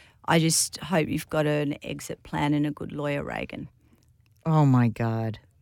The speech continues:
Speaker 1: But
Speaker 2: Yeah.
Speaker 1: at that point, I knew what I was dealing with. I was not remotely shocked by that
Speaker 2: You
Speaker 1: call.
Speaker 2: continued to work, you build it up,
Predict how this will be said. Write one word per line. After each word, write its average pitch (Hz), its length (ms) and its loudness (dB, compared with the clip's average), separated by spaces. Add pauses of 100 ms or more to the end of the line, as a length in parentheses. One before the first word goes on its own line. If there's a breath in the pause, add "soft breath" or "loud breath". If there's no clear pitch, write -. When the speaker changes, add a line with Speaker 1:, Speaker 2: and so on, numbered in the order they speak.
Speaker 1:
But 208 120 6
Speaker 2:
Yeah. 202 60 8
Speaker 1:
at 175 140 0
that 196 280 4
point, 160 340 2
I 156 180 4
knew 156 340 2
what 80 240 -2
I 78 120 0
was - 240 -4
dealing 57 380 -10
with. - 300 -14
I - 120 2
was 170 300 4
not 156 280 4 (100)
remotely 165 800 4
shocked - 540 -2
by - 240 2
that - 280 -2 (500 soft breath)
Speaker 2:
You 254 260 8
Speaker 1:
call. 370 200 4
Speaker 2:
continued 226 560 6
to 208 100 2
work, 131 400 4
you 151 100 4
build 202 360 6
it 180 80 8
up, 123 300 4